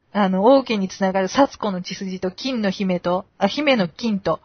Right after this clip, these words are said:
男にはどちらも必要じゃ。あとは女の独占欲と競争心をうまく利用してのし上がればいい。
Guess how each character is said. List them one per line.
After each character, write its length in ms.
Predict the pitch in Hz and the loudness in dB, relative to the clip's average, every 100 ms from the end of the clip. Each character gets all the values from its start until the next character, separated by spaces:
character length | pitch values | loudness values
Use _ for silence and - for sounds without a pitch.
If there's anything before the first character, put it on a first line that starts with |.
| _ - - | _ -14 -4
男 360 | 220 269 302 | 0 2 2
に 80 | 269 | 4
は 100 | 190 | 4
ど 160 | 185 254 | 4 2
ち 80 | |
ら 120 | - 196 | 2 -2
も 80 | |
必 220 | 185 - 185 | -4 -4 -2
要 180 | 180 | -2
じ 100 | 170 | -2
ゃ。 140 | 175 - _ - - | -4 -6 _ -8 2
あ 140 | 262 | 2
と 120 | 226 | 6
は 140 | 185 185 | 6 6
女 300 | 220 262 254 | 4 2 0
の 100 | 247 | 4
独 220 | 240 - | 2 2
占 180 | 269 240 | -2 0
欲 200 | 208 - | -2 -4
と 120 | 180 | -6
競 180 | - 214 | 0 0
争 220 | 214 220 | 2 0
心 220 | - 185 | 0 0
を 80 | 185 | 2
う 60 | |
ま 140 | 240 254 | 4 4
く 100 | 196 | 2
利 100 | 185 | 0
用 160 | 185 | -2
し 100 | 190 | -2
て 80 | - | -2
の 120 | 190 | -2
し 120 | 190 247 | 2 4
上 80 | |
が 80 | 254 | 6
れ 100 | 247 | 4
ば 120 | 196 | 4
い 60 | 180 | 0
い。 160 | 180 | -2